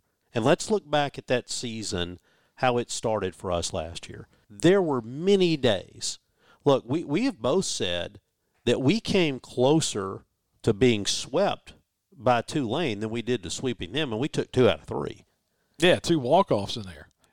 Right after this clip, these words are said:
Speaker 2: You know, you, you got shut down by Kent State. And we had some
Speaker 1: Al-,
Speaker 2: g-
Speaker 1: Albright just
Speaker 2: <laughs> that dude.
Speaker 1: <laughs> He
Speaker 2: I mean, he's
Speaker 1: just
Speaker 2: gonna be talking about that game for the rest of his
Speaker 1: Oh,
Speaker 2: life.
Speaker 1: my gosh.
Speaker 2: And
Speaker 1: But
Speaker 2: Braden Oltall, too. He's gonna be talking about that game the rest of his life.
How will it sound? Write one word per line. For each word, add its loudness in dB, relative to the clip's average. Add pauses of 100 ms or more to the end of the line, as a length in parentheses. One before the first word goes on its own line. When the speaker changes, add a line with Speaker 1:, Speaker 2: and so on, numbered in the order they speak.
(160)
Speaker 2:
You 0
know, 6
you, 6 (100)
you -2
got 6
shut 4
down 6
by 4
Kent -2
State. 0 (400)
And 0
we 2
had 6
some -2
Speaker 1:
Al-, -4
Speaker 2:
g- -8
Speaker 1:
Albright -4
just -12 (220)
Speaker 2:
<laughs> -20
that 2
dude. 0 (240)
Speaker 1:
<laughs> -20
He -4
Speaker 2:
I 6
mean, 8
he's 8
Speaker 1:
just 2
Speaker 2:
gonna 6
be 6
talking 6
about 4
that 4
game 4
for -10
the -8
rest 4
of 2
his 2
Speaker 1:
Oh, 4
Speaker 2:
life. 2
Speaker 1:
my -4
gosh. -6 (340)
Speaker 2:
And 4
Speaker 1:
But 4
Speaker 2:
Braden 6
Oltall, 6
too. 6
He's 0
gonna 4
be 2
talking 4
about 6
that 6
game 2
the -6
rest -2
of 0
his -4
life. -4